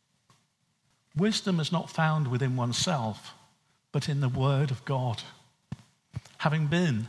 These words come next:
handed down by parents and teachers through the generations. That is the difference between the Bible and all Greek and Eastern wisdom, as well as modern-day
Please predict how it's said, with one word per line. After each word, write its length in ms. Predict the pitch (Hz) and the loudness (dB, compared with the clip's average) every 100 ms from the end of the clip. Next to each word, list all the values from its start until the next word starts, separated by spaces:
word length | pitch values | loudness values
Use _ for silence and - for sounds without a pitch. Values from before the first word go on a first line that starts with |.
| - | -4
handed 400 | - 156 139 131 | 2 4 4 2
down 380 | 170 165 165 170 | 2 4 4 4
by 120 | 127 | 2
parents 520 | 123 - 143 147 - | 0 0 0 0 0
and 120 | 117 113 | -2 0
teachers 680 | 196 185 - 110 110 - - - - - | 0 0 0 0 0 -4 -8 -16 -20 -10
through 240 | - 143 | -4 -2
the 120 | 131 | 0
generations. 1040 | 123 156 131 123 123 117 - 113 104 - - - - - - _ _ _ - - - _ _ _ _ - - | 0 0 0 2 2 0 -2 -6 -8 -10 -10 -10 -10 -12 -16 _ _ _ -16 -16 -18 _ _ _ _ -18 -2
That 160 | 180 214 | 0 2
is 140 | - | 0
the 60 | 151 | 0
difference 500 | 165 165 - 147 - | 2 0 0 -4 -2
between 340 | 127 139 131 | -2 0 0
the 80 | 123 | 0
Bible 720 | - 139 147 151 139 131 120 - - | 0 2 2 2 2 2 0 -8 -2
and 120 | 139 143 | 0 2
all 300 | 180 185 175 | 4 4 4
Greek 600 | 156 156 151 165 - - - - | 2 0 0 0 -6 -10 -6 -2
and 140 | 139 | 0
Eastern 480 | 165 156 - 151 139 | 2 2 2 0 0
wisdom, 580 | 135 165 - 117 104 87 - _ _ - | 0 0 0 -2 -4 -6 -16 _ _ -2
as 180 | 135 147 | -2 2
well 180 | 151 | 2
as 200 | 156 156 | 2 0
modern-day 800 | 139 147 147 151 131 131 127 131 | 0 0 0 0 0 2 2 -2